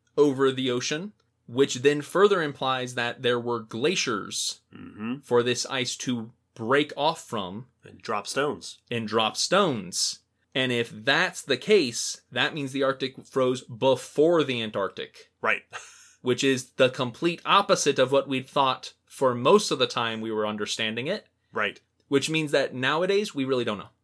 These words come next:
Speaker 2: Yeah.
Speaker 1: It's still being very heavily debated. Uh, there are some people who think it could just be surface ice that could do it, so it doesn't have to be glaciation, actual glaciers, you know, thick land ice. But others seem to think that this may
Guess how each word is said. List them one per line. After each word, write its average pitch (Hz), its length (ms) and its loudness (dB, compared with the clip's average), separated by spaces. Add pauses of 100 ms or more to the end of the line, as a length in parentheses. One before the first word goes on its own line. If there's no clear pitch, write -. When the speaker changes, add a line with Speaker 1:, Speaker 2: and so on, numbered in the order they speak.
(220)
Speaker 2:
Yeah. 120 120 0
Speaker 1:
It's - 120 -2
still 143 200 4
being 139 280 -2
very 123 460 0
heavily 123 300 -4
debated. 117 560 -4 (200)
Uh, 120 80 -2
there 117 120 4
are 113 40 2
some 127 200 -4
people 123 280 -4
who 113 420 -6 (320)
think 139 240 -4
it 127 120 -6
could 143 160 0
just 131 180 -4
be 120 420 -6 (100)
surface - 520 -2
ice 139 240 -4
that 123 180 -4
could 139 140 -4
do 151 140 0
it, 156 160 0
so 123 200 -2
it 101 160 -4
doesn't 117 220 -4
have 120 120 -6
to - 60 -8
be 113 80 -2
glaciation, 175 1120 -6 (340)
actual 131 520 -2
glaciers, 131 680 -8 (320)
you 117 120 -4
know, 110 60 -2
thick 135 320 0
land 120 320 -4
ice. - 420 -6 (340)
But 127 140 4
others 127 640 0 (340)
seem 135 220 -2
to 123 80 0
think 127 160 -4
that 127 160 0
this 117 180 -2
may 120 320 -2